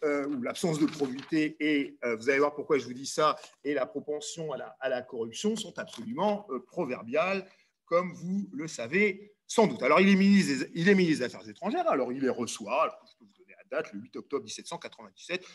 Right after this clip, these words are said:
pas de problème, il leur donne, il reçoit leurs lettres de créance, il leur donne des passeports qui leur permettent de demeurer en toute sécurité à Paris,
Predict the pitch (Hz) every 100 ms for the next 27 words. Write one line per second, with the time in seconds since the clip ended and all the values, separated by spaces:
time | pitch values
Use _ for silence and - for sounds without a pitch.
0 | - _ 190 175 - - 143 220 285 277
1 | 208 196 170 180 180 175 - - - 170
2 | 151 147 147 131 120 127 127 127 117 -
3 | 156 175 220 285 330 - - _ 226 233
4 | 208 165 185 170 165 170 - 170 165 147
5 | 139 - 139 151 135 123 131 135 135 127
6 | 139 - 123 - 117 - 113 135 135 214
7 | 311